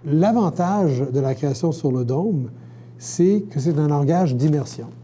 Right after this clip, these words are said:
Et quand on parle d'immersion, on parle de, d'amener le spectateur, par l'illusion de l'image, à se trouver dans un lieu. Ce que ça veut dire en termes d'écriture, ça, c'est que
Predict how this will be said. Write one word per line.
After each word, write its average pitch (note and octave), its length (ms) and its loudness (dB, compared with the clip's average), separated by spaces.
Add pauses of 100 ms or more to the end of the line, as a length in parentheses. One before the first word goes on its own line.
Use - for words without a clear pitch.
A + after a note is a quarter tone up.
(260)
Et C#3 80 -2
quand F3 320 -2
on D3+ 120 2
parle E3+ 460 0
d'immersion, E3+ 720 0
on D3+ 100 -2
parle F#3 460 0 (760)
de, E3+ 540 2 (320)
d'amener G3 420 4
le G3+ 80 2
spectateur, D#3+ 840 -4 (960)
par B2+ 160 -2
l'illusion A#2+ 480 -2
de A2+ 80 -2
l'image, E3+ 560 -2 (440)
à - 120 -2
se F3 100 2
trouver F3+ 220 2
dans E3 200 2
un E3+ 100 2
lieu. C#3+ 220 2 (640)
Ce - 140 -14
que F#3 80 2
ça G3 160 2
veut D#3 100 4
dire F#3+ 240 2
en D#3 80 0
termes E3 280 0
d'écriture, G3 680 0
ça, F3 220 -6
c'est D#3 180 -4
que F#3+ 380 0